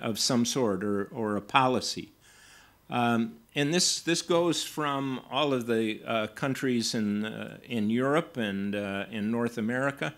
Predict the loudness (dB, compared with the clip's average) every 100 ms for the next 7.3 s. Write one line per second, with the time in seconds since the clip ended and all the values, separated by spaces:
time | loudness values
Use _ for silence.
0 | -12 -18 -20 -4 0 2 2 -4 -6 -2
1 | 0 0 0 0 0 2 4 4 2 -2
2 | -4 -4 -2 -2 -2 -2 -2 -4 -8 _
3 | _ _ -2 0 4 4 4 -2 -4 -10
4 | -12 _ 2 6 6 4 4 4 4 2
5 | 0 0 0 0 -4 -10 _ -20 -20 -20
6 | -4 0 2 2 0 0 0 2 4 4
7 | -2 -4 -6